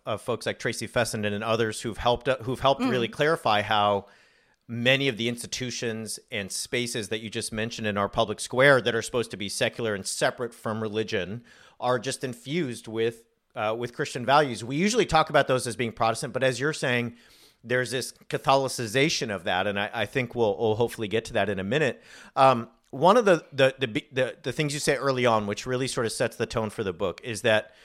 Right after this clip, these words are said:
Speaker 1: this is a country that consistently fails to acknowledge,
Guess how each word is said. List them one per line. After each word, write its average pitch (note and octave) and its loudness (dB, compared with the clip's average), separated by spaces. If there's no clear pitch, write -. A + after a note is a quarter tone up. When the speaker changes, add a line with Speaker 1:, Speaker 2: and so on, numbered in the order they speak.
Speaker 1:
this F3 2
is F#3+ 0
a G3 6
country C#3 -2
that A#2+ -2
consistently A#2+ -4
fails G#2+ 0
to A#2+ -4
acknowledge, G2 0